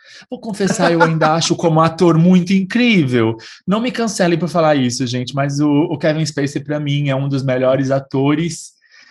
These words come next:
que já existiu. Ele tem os seus problemas, eu não vou falar sobre a vida pessoal dele, eu tô falando ele como ator. Ele é um ator incrível.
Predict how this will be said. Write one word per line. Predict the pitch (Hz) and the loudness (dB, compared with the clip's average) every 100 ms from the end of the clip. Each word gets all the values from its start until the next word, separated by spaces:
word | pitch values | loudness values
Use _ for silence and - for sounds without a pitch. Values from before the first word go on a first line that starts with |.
| - _ _ | -20 _ _
que | - | -2
já | 147 131 147 185 196 | 0 0 0 0 2
existiu. | 202 165 185 - - 147 147 147 147 | 0 0 -2 -4 -4 0 2 2 -2
Ele | 147 143 | -4 -4
tem | 143 165 180 | -2 -2 0
os | 185 185 | -2 -2
seus | - 156 | -2 -4
problemas, | - 170 160 151 147 156 143 | -2 -2 0 0 2 0 0
eu | 143 | 0
não | 160 | -2
vou | 156 | -2
falar | - 139 | -2 -4
sobre | 139 143 | -2 -2
a | 127 | -2
vida | 139 139 | -4 -6
pessoal | 135 - 139 127 127 | -6 -6 -2 -2 -2
dele, | 123 127 131 | -4 -2 -4
eu | |
tô | 127 | -8
falando | 135 135 | -8 -6
ele | 135 | -6
como | 135 139 | -4 -6
ator. | 160 - 127 127 - _ | -6 -2 -2 -2 -6 _
Ele | 170 151 131 | -4 -2 -2
é | |
um | 107 | -2
ator | 107 117 117 | -4 -6 -10
incrível. | 123 98 87 90 | -12 -14 -16 -20